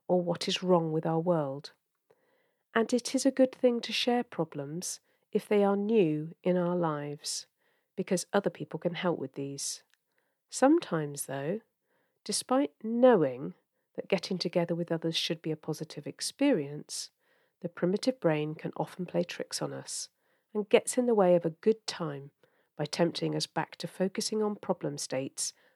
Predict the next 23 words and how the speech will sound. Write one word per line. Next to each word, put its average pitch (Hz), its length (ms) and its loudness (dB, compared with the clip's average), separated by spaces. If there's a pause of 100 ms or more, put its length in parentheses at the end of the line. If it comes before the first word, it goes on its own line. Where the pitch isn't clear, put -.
(260)
over 165 460 4 (180)
and 185 260 0
over 147 440 0
again. 143 420 -2 (1000)
So 254 320 6
much 262 220 2
so 151 440 -2 (520)
that - 180 -2
our 185 220 6
ability 226 560 2
to - 160 -10
explore 165 580 0
a 160 60 0
variety 190 640 2
of - 140 -10
topics - 540 -6
when 160 100 0
we 156 100 -2
meet 151 160 -2
with 147 160 -6
others 151 440 -4 (500)
becomes, 214 540 -2
well, 220 260 2